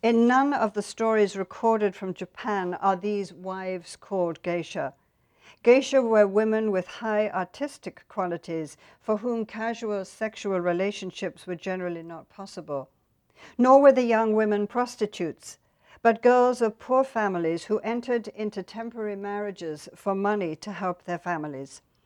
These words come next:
Sometimes called tea house girls, they sang and danced as entertainers in traditional tea houses. We in the West, I think, have a very hard time comprehending the many distinctions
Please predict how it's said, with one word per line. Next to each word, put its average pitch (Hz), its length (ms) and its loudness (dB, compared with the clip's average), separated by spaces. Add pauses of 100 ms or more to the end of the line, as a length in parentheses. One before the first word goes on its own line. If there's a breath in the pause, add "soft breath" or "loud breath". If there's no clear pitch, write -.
(320 soft breath)
Sometimes 240 680 2
called 220 340 2
tea 254 200 -6
house 202 340 -6
girls, 175 520 0 (260 soft breath)
they 220 120 4
sang 233 540 -4 (100)
and 208 220 -4
danced 208 560 -2
as 196 200 -6
entertainers 208 920 -4
in 202 140 -6
traditional 190 600 -8
tea 175 260 -10
houses. 170 680 -10 (680 soft breath)
We 254 200 2
in 254 80 0
the 247 100 4
West, 247 380 -2
I 226 80 -2
think, 220 220 -8
have 202 120 -4
a 202 80 0
very 208 260 -2
hard 208 360 -4
time 190 400 -2
comprehending 208 960 -4
the 185 80 -2
many 208 420 0
distinctions 180 880 -6